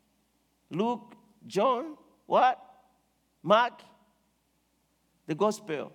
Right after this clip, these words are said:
of Jesus. You follow how they lived. They were so scared. And Jesus picked them up. You know, God is not a respecter of a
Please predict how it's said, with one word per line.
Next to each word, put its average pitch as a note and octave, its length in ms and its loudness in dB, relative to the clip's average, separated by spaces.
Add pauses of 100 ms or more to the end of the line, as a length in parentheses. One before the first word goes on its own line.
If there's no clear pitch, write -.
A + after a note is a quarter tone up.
of A3+ 160 -4
Jesus. - 560 -10 (880)
You F#3 300 -4 (140)
follow A3 360 -4
how G3+ 360 -10
they C#3+ 220 -12
lived. D#3+ 460 -12 (920)
They F3+ 80 -10
were E3 140 -12
so - 240 -16
scared. - 400 -20 (960)
And D#3+ 180 -6
Jesus F3 300 -6
picked - 280 -10 (140)
them A2+ 180 -12
up. - 280 -12 (840)
You G3 100 -8
know, A3 140 -4
God B3 360 -12
is G3+ 140 -12
not G#3+ 260 -12
a G3 100 -10
respecter F#3 800 -16
of D3 160 -20
a B2+ 80 -20